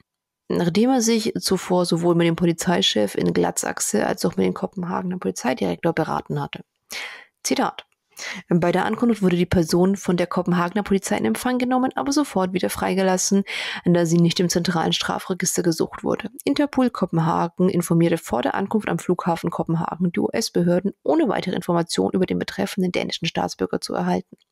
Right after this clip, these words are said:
Interpol Kopenhagen informierte die Kopenhagener Polizei über die Ankunft und als der Wohnsitz des Vaters dann im Polizeidistrikt Gentofte, Gentofte lag, informierte Interpol Kopenhagen auch den Polizeichef in Gentofte.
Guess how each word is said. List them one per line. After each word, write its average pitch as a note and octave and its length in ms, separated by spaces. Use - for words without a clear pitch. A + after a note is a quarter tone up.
Interpol F3+ 400
Kopenhagen F3+ 600
informierte A3 400
die B3 80
Kopenhagener B3 600
Polizei C#4+ 480
über C#4+ 140
die C#4 140
Ankunft C4 640
und - 180
als - 140
der D#3 160
Wohnsitz E3 400
des E3+ 140
Vaters F3 520
dann F3+ 160
im F3+ 200
Polizeidistrikt F#3+ 920
Gentofte, F3+ 960
Gentofte E3+ 580
lag, E3 240
informierte C4+ 480
Interpol B3 480
Kopenhagen E3 640
auch - 140
den A3 140
Polizeichef A#3 720
in F3 120
Gentofte. - 520